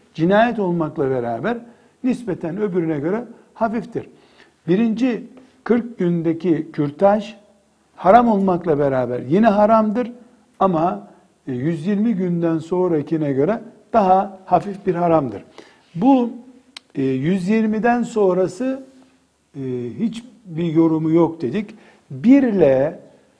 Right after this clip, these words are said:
yüz yirminci gün arasındaki mesafe, birinci günde işte yetmiş derecelik bir haramsa, ikide bu yetmiş bir olur,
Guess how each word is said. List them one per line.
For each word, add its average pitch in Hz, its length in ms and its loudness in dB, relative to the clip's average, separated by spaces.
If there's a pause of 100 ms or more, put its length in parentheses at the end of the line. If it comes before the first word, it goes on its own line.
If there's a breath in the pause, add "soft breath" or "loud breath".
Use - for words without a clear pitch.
(160)
yüz 180 300 -2
yirminci 226 540 0
gün 208 220 -2
arasındaki 151 1080 -2 (100)
mesafe, 131 840 -6 (840 soft breath)
birinci 226 440 0
günde 202 640 -2 (440)
işte - 200 -6
yetmiş 185 920 -4 (800)
derecelik 151 600 0
bir 175 80 -2
haramsa, 156 540 0
ikide 202 580 -4
bu 208 80 -4
yetmiş 190 500 -4
bir 180 100 -4
olur, 113 280 -4